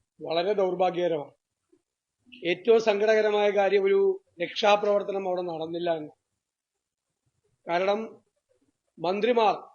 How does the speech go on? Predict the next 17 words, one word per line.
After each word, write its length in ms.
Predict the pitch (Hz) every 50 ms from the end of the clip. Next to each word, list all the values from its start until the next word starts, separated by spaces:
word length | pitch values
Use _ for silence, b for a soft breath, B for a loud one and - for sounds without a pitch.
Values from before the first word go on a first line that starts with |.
| _ _ _ _ _ _ _
ആരോഗ്യ 400 | 175 175 185 190 208 208 196 226 220
വകുപ്പ് 240 | 220 208 202 196 208 214
മന്ത്രിയും 340 | 208 196 196 202 208 202 202 - -
സഹകരണ 380 | 185 165 175 185 190 196 208 214 214
വകുപ്പ് 240 | 208 202 185 190 196 202
മന്ത്രിയും 320 | 196 185 185 196 196 190 - -
സ്ഥലത്തെത്തി 560 | 196 175 190 185 - 202 190 - 190 208 226 285 - _ _ _ _ _ _ _ _ _ _ _ _
ആ 140 | 175 190 208 226 240 233 -
കെട്ടിടം 360 | 226 190 - 247 226 226 220 214 202
അടഞ്ഞു 260 | 196 202 214 226 247
കിടക്കുന്ന 360 | 247 240 226 220 226 220 214 214
കെട്ടിടമാണ്, 540 | 202 202 180 - 196 202 202 196 190 190 190 180
അതിൻ്റെ 240 | 180 190 196 190 196
അകത്ത് 180 | 208 202 - 196 180
ഒരാൾ 400 | 180 180 180 180 185 202 220 233 202 190
പോലും 220 | 214 208 202 208 185
ഇല്ല 120 | 165 175